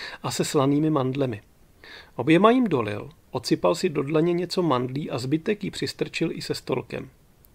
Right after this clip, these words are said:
„Čím jste se v Americe živila, smím-li se zeptat?“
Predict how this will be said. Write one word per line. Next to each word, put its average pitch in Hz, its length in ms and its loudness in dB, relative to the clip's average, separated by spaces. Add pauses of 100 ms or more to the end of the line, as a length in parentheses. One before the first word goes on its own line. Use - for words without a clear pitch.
(720)
„Čím 117 180 -8
jste 147 140 0
se 135 140 -2
v - 80 -4
Americe 143 400 2
živila, 170 300 0
smím-li 139 340 0
se 131 120 -4
zeptat?“ 120 360 -10